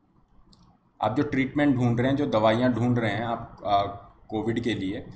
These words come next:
उसके अंदर attention आपका होना चाहिए कि जो respiratory function है, आपका respiratory सें-, अ, center है सीएनएस, central nervous system में, उसको कैसे deal करोगे आप, उसको कैसे बचाओगे, वहाँ पे focus होना चाहिए। अभी क्या कर रहे हैं हम लोग,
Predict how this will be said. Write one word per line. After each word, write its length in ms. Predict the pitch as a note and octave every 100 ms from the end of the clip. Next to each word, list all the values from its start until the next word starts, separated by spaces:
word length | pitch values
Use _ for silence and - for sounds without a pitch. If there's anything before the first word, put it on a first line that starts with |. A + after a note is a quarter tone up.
| - - - -
उसके 220 | A#2+ -
अंदर 220 | D#3+ D#3+
attention 520 | D3 - C#3+ C#3+ E3+ D3+
आपका 260 | C3+ -
होना 260 | C3+ C3 C3
चाहिए 340 | B2+ B2 D#3
कि 140 | - D3+
जो 140 | D#3
respiratory 680 | B2+ A#2 A#2+ C#3+ C3+ - C#3
function 460 | - A2+ A2+ C3
है, 220 | A#2+ G#2 F2
आपका 240 | G2 A#2
respiratory 540 | A2 - B2 A2+ B2+
सें-, 260 | A#2 A2 A2+ - - - - - G2+
अ, 180 | G#2 G2+
center 420 | A2+ G#2+ B2 B2
है 100 | D3+
सीएनएस, 640 | - A#2+ A#2 A2+ G2 F2+
central 420 | A2+ A2 A2+ C3 B2+
nervous 400 | A2 G#2 A2+ -
system 340 | G#2+ - G2+
में, 180 | F#2+ F2 - - - - - - - -
उसको 340 | C#3 - F#3
कैसे 300 | E3+ D3+ D#3+
deal 240 | D3 C#3 B2+
करोगे 320 | A2+ G2+ G2
आप, 160 | F#2+ A2+
उसको 220 | - D#3
कैसे 260 | C3+ A#2+ A#2+
बचाओगे, 460 | G2 G2 F#2+ F#2+
वहाँ 280 | G2 G#2 C3+
पे 120 | D3
focus 360 | C#3+ A#2 A2+ A2+
होना 180 | G#2 F#2
चाहिए। 240 | F2 -
अभी 180 | A#2 D3+
क्या 160 | D#3 D3+
कर 160 | D3
रहे 120 | C3+
हैं 80 | C#3+
हम 100 | C#3
लोग, 260 | C#3 C#3+